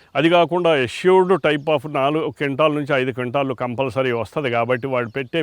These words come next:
పె-, పెట్టుబడి తక్కువ, రాబడి దానికి తగ్గట్టు ఎక్కువ ఉంటది. అదే పెస్టిసైడ్స్, ఫంగిసైడ్స్ వాడితే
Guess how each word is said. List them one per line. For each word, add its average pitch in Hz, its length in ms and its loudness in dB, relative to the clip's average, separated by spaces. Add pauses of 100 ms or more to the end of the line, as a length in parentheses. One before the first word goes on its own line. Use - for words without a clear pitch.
పె-, 139 200 -4
పెట్టుబడి 139 440 -4
తక్కువ, 151 340 0 (1000)
రాబడి 165 420 4
దానికి 143 300 0
తగ్గట్టు 139 380 0
ఎక్కువ 143 200 0 (140)
ఉంటది. 113 240 -6 (500)
అదే 165 160 2 (140)
పెస్టిసైడ్స్, 165 560 0 (120)
ఫంగిసైడ్స్ 151 600 0 (120)
వాడితే 139 300 2